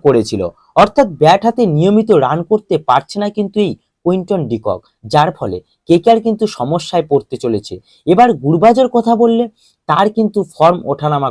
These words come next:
করছে, একটা ম্যাচে ভালো খেললে তার পরের তিন চারটে ম্যাচ আবার একেবারেই সে রান পাচ্ছে না। এবছর এসএ টি টোয়েন্টি লিগে সে কিন্তু শুরুটা দুর্দান্ত করেছিল, যেখানে প্রথম ম্যাচেই মাত্র তেতাল্লিশ বল খেলে ঊননব্বই রানের একটি ঝড়ো ইনিংসে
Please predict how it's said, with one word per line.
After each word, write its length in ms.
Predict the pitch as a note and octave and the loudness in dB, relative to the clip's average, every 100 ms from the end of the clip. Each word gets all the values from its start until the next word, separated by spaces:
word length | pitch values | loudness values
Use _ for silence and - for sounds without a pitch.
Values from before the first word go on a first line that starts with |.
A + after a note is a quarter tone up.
| - | -4
করছে, 280 | G#2+ - F#2+ E2+ _ - C#3+ | -6 -6 -12 -12 _ -6 -6
একটা 240 | D3+ - | -4 -2
ম্যাচে 240 | G#3+ G#3+ G#3 C3+ | 0 0 -4 0
ভালো 160 | C3 E3+ | 0 0
খেললে 260 | G3 F#3+ B2+ - _ _ | -2 -2 -2 -6 _ _
তার 160 | F3+ F3 - | -4 -4 0
পরের 260 | D#3+ D#3+ - _ _ | 2 0 -2 _ _
তিন 160 | - D#3 | -4 -2
চারটে 300 | D#3 F#3+ - | -4 -6 -4
ম্যাচ 220 | F3 F3 - _ _ A#2 | -4 -2 -4 _ _ -2
আবার 180 | B2+ D#3 - | 0 0 -2
একেবারেই 420 | C#3+ F3 E3+ F3+ F3 | -2 0 2 0 0
সে 80 | D3 | 0
রান 180 | B2 A#2+ A2+ | 0 0 -2
পাচ্ছে 300 | G#2 - G#2 | -4 -6 -14
না। 60 | F#2+ _ _ - | -14 _ _ -4
এবছর 340 | F#3 B3 B3 B3 E3+ | 2 2 2 -2 -2
এসএ 180 | F3+ A#3 | -2 -4
টি 80 | G#3+ G3+ | -6 -4
টোয়েন্টি 260 | A3+ A3 G#3+ | -4 -2 -4
লিগে 180 | E3+ A2+ - | -4 -6 -4
সে 100 | - | 0
কিন্তু 300 | A3+ A#3 G#3+ A#2+ - _ - | 2 2 -2 -6 -8 _ -2
শুরুটা 340 | G3+ A3+ A3 C3 | 0 2 2 0
দুর্দান্ত 500 | A#2 D3+ C#3 E3+ D#3+ D3+ | -2 -4 -2 -2 -2 -4
করেছিল, 320 | D3+ A#2 A2 F#2+ F2 _ _ A#2 | -2 -4 -4 -10 -10 _ _ 0
যেখানে 260 | A#3 B3+ C4+ B3+ | 2 2 -2 -2
প্রথম 260 | F3+ A#3 G#3 A#2+ | -4 0 0 0
ম্যাচেই 340 | C#3+ D#3 A#3+ F#3+ | 0 2 0 0
মাত্র 220 | F#3+ _ G#3+ F#3+ | -4 _ -4 -4
তেতাল্লিশ 400 | E3+ E3 G3+ G#3 F3+ | -4 0 0 0 0
বল 120 | F#3 F#3 | -2 -2
খেলে 160 | F3+ B2 - _ - | -2 -4 -6 _ -4
ঊননব্বই 500 | C#3+ G3+ G3+ E3+ F#3 | 0 0 0 0 0
রানের 240 | F3+ F#3 F3+ | 0 -2 -4
একটি 180 | F#3 D3+ - _ A2+ | -4 -8 -8 _ -14
ঝড়ো 240 | A#2 D#3 E3 D3 | 0 2 2 2
ইনিংসে 360 | D#3+ E3 D#3 | 0 -4 -4